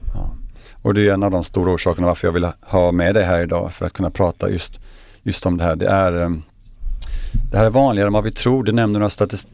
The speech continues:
du nämnde lite statistik här i, i boken. Ehm, hur stor del av vår befolkning i Sverige har bipolär sjukdom av något slag?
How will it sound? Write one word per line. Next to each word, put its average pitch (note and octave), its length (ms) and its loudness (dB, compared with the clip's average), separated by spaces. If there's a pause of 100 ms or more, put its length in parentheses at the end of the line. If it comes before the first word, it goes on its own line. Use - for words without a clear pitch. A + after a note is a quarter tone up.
(120)
du A2 80 0
nämnde G2+ 260 2
lite F#2 160 -6
statistik - 640 -2
här F2+ 200 2
i, F2 200 -6
i - 60 -12
boken. D#2+ 580 -4 (200)
Ehm, D#2 580 -6
hur A2+ 180 -6
stor A#2+ 200 0
del G#2 260 2
av G2 400 0
vår G2+ 160 -2
befolkning F#2+ 500 -2
i F#2 60 -4
Sverige F2 300 -2
har A#2 360 -2 (560)
bipolär G2 400 0
sjukdom F2 560 -6 (100)
av F2 120 -10
något E2 120 -4
slag? D#2 280 -6